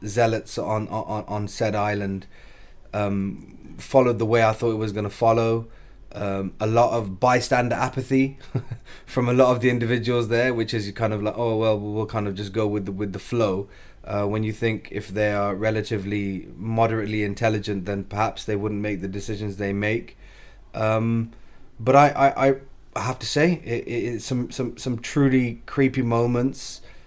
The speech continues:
Some, you know, I, I was squirming in my seat for a couple of them. Uh, it's, it's very visceral, uh, very raw kind of film,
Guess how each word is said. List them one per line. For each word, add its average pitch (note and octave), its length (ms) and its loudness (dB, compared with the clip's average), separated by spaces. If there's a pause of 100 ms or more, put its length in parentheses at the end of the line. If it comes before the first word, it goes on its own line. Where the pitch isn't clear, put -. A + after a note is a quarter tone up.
(100)
Some, A2 600 0
you A2+ 160 -4
know, G#2 140 0
I, G#2+ 160 4
I G#2 120 -4
was G2+ 140 -8
squirming A#2 480 2
in A2 100 0
my G#2+ 120 0
seat A#2 280 -4
for G#2 160 -6
a G2+ 60 -4
couple A2 340 -4
of G2 160 -4
them. G#2+ 360 -4
Uh, G2+ 200 -6
it's, F#2 240 -8
it's G#2 160 -8
very A2 260 2
visceral, G#2+ 720 -2 (400)
uh, G2+ 140 -4
very G#2+ 240 2
raw A2+ 420 6
kind G#2+ 240 -2
of F#2+ 60 -6
film, G#2 420 -2